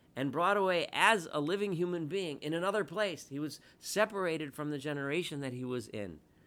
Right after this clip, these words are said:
And one can only understand that in the context of he was taken away from the generation because he was not being effective with that generation.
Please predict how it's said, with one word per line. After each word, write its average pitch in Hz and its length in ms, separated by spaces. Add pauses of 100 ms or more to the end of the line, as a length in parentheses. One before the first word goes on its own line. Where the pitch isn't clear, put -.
(720)
And 139 320
one 165 220
can 175 220
only 226 340
understand 170 580
that 131 120
in 123 120
the 123 60
context 139 580
of 110 100
he 117 100
was 113 120
taken 127 320
away 127 280
from 139 180
the 120 80
generation 113 680
because 107 280
he 107 80
was 104 160
not 110 240
being 113 220
effective 87 500 (380)
with 120 320
that 92 160
generation. - 540